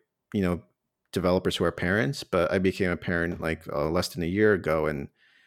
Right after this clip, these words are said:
I, I get it. I understand why you need to run home to pick up your kids, or why you can't work this hour, but you'll work at, like, eleven to two A M. Like, it's, I understand that it's a struggle, so I empathize with that now. I, I didn't know about it before,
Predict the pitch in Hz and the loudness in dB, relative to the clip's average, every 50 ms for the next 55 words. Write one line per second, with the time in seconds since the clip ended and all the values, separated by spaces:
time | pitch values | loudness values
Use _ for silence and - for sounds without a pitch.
0 | _ _ _ _ _ _ _ _ _ _ _ _ - 67 - 107 85 71 87 117 | _ _ _ _ _ _ _ _ _ _ _ _ -4 0 0 0 2 2 2 2
1 | 113 - 95 87 90 82 85 82 - 87 95 98 98 98 92 - - - 90 90 | 2 2 0 0 0 0 0 -2 0 0 0 0 0 0 -2 -2 -2 -2 -2 0
2 | 85 82 80 78 80 82 85 87 85 82 80 76 80 80 82 82 - - 80 78 | 0 -2 -2 -2 -2 -2 -2 -2 -2 -2 -2 -2 -2 -2 -4 -4 -6 -6 -6 -6
3 | 78 - - - 95 82 - 82 76 71 80 76 - - 78 78 78 76 - - | -8 -8 -8 -8 -8 -6 -6 -8 -4 -4 -4 -4 -2 -2 0 0 0 0 -2 -6
4 | 80 78 - 73 71 82 78 73 73 - - - 82 76 87 87 - - 92 - | -6 -4 -2 0 0 0 -2 -4 -6 -8 -8 -8 -6 -4 -4 -4 -4 -4 -6 -4
5 | - 90 85 87 85 85 80 82 80 87 80 80 87 82 - 78 76 76 80 - | -2 0 0 0 0 0 -2 -2 -2 -2 -2 -2 -4 -2 -2 -2 -2 -2 -2 -2
6 | 85 85 82 80 78 76 78 78 82 87 - - 78 - - 92 87 78 80 78 | -2 -2 -2 -2 -2 -2 -4 -4 -4 -6 -8 -10 -12 -8 -6 -2 -2 0 0 0
7 | 73 82 87 87 87 - - - - - - - - - - _ _ _ _ _ | -2 -2 -2 -4 -6 -8 -10 -10 -12 -12 -12 -12 -14 -16 -18 _ _ _ _ _
8 | _ _ _ _ _ _ _ _ 104 107 101 95 90 - - 85 78 73 76 78 | _ _ _ _ _ _ _ _ 0 2 2 2 0 -2 -4 -6 -6 -4 -4 -4
9 | 80 - 110 - - 98 - - - 80 78 78 - 92 92 101 120 - - _ | -2 -4 -4 -4 -2 -4 -4 -2 0 0 0 0 0 -2 -2 -2 -4 -8 -14 _
10 | _ _ _ _ _ - - - 85 95 90 95 92 92 90 - 98 104 98 - | _ _ _ _ _ -10 -4 0 0 2 2 2 2 2 0 0 0 0 0 -2
11 | 113 - 104 104 - 117 117 117 120 120 - - _ _ - - 90 85 - - | -2 -2 -2 -4 -2 -2 -2 -2 -4 -4 -6 -14 _ _ -8 -6 -6 -6 -6 -8
12 | _ - 117 113 117 101 98 104 113 110 80 82 73 76 78 - 71 - - 101 | _ -2 2 4 4 4 4 4 2 2 2 2 0 0 -2 -4 -8 -6 -4 -4
13 | 90 76 - - | -2 -2 -4 -6